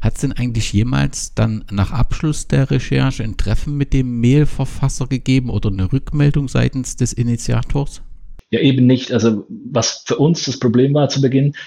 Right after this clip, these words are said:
Speaker 2: wir wollten diese Person treffen. Wir haben das Treffen arrangiert schon, organisiert und die hat einen Tag zuvor abgesagt. Und wir hatten nie die Möglichkeit, die Person zu treffen, hatten auch nie mehr Kontakt von da an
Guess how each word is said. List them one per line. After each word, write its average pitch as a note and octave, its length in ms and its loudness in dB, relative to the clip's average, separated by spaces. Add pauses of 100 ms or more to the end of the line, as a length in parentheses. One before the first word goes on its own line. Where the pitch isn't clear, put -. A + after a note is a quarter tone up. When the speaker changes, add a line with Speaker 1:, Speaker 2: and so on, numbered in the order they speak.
(120)
Speaker 2:
wir A#2 180 2
wollten A#2+ 260 2
diese G#2+ 220 2
Person G2+ 320 0
treffen. C3 500 -2
Wir G#2 120 2
haben G2 160 2
das F#2+ 180 -8
Treffen G#2+ 320 -2 (160)
arrangiert A2+ 520 2
schon, D3 220 4 (400)
organisiert C#3 640 4
und G#2+ 320 2
die A#2 80 4
hat G#2+ 120 0
einen G#2 160 4
Tag A2+ 540 0
zuvor - 380 0
abgesagt. - 680 -4 (400)
Und G#2+ 200 4
wir G#2+ 100 0
hatten G#2 200 4
nie A#2+ 120 6
die B2+ 100 4
Möglichkeit, A2+ 360 2
die A2 40 -4
Person G2+ 300 0
zu - 100 -12
treffen, C#3+ 420 -2
hatten - 200 -6
auch A2+ 180 -2
nie A2+ 140 6
mehr A2+ 120 4
Kontakt - 640 -4 (100)
von A#2+ 160 2
da A#2 180 4
an C3+ 200 0